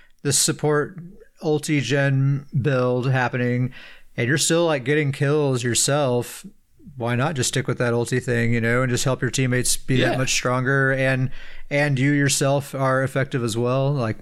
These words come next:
Speaker 2: That's
Speaker 1: yeah.
Speaker 2: gonna be, that's gonna be the goal, is if, if I can use those sets and also be an effective damage. You know, I don't have to deal crazy damage,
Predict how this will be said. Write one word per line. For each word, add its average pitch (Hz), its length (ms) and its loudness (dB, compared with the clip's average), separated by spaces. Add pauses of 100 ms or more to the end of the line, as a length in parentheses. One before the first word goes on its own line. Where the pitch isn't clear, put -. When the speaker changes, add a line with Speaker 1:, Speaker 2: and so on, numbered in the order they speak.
(160)
Speaker 2:
That's 160 200 -4
Speaker 1:
yeah. 208 100 -2
Speaker 2:
gonna 170 120 0
be, 147 260 -2
that's 156 220 -4
gonna 185 160 -2
be 156 100 0
the 117 60 -2
goal, 104 360 -2
is 98 100 -4
if, - 280 -6
if 123 200 -6
I 113 80 -2
can 113 180 -6
use 139 280 -2
those 127 220 -2
sets - 560 -4
and 107 140 -4
also 110 380 -2
be 101 420 -2
an 92 100 -4
effective 92 720 -6
damage. 82 300 -6
You 104 140 -2
know, 104 60 -2
I 117 60 -2
don't 131 120 -2
have 117 100 -4
to 107 100 -8
deal 101 140 -4
crazy 113 380 -6
damage, 85 400 -6